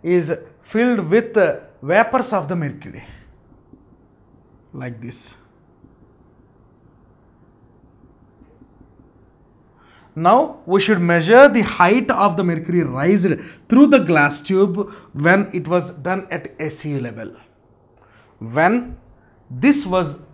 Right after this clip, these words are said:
tabulated, the height that was measured is equal to seventy-six centimeters. So at sea level, seventy-six centimeters of pressure is exerted by the mercury,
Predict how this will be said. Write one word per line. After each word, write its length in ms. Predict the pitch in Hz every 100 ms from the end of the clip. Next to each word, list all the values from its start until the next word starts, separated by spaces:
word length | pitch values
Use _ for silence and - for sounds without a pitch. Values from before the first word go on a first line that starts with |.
| _ _ _ _ _ _ -
tabulated, 800 | 165 147 143 135 131 156 196 208 - - _ -
the 120 | 123
height 680 | - - 190 240 240 - 139
that 160 | 156 156
was 180 | 151
measured 760 | 131 135 143 131 196 208 - - -
is 400 | 147 143 151 135 156 151 - -
equal 460 | 151 151 160 147
to 340 | 143 131 120 - _ -
seventy-six 920 | - - 131 160 175 190 175 - 175
centimeters. 1000 | - 135 117 90 87 82 - - - - - _ _ - _ _ _ _ - - _ _ _ _ _ _ _ _ _ _ _ _
So 500 | - 202 254 285 -
at 220 | - 269 -
sea 260 | - 226
level, 480 | 151 123 127 202 277 - _ _ _
seventy-six 840 | - 208 208 226 226 220 214 202
centimeters 760 | 190 185 196 247 254 247 233 208
of 160 | 190
pressure 320 | 170 165 190
is 280 | - 175 165
exerted 540 | 160 139 135 160 147 120
by 180 | 127
the 100 | 147
mercury, 560 | 165 113 - - - 101